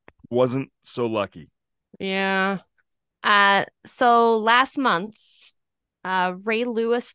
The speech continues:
Speaker 2: the third, uh, the twenty-eight-year-old son of Football Hall of Famer Ray Lewis.
Speaker 1: Just in case you didn't know who Ray Lewis the third was related to.
Speaker 2: Exactly.
Speaker 1: Right, yeah.
Speaker 2: Gotta make it,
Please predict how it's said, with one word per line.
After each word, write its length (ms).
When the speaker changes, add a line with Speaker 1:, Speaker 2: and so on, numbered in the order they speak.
Speaker 2:
the 140
third, 600
uh, 200
the 120
twenty-eight-year-old 760
son 320
of 180
Football 380
Hall 280
of 100
Famer 420
Ray 340
Lewis. 880
Speaker 1:
Just 240
in 80
case 240
you 100
didn't 180
know 180
who 200
Ray 180
Lewis 360
the 120
third 340
was 180
related 520
to. 280
Speaker 2:
Exactly. 760
Speaker 1:
Right, 500
yeah. 160
Speaker 2:
Gotta 380
make 260
it, 200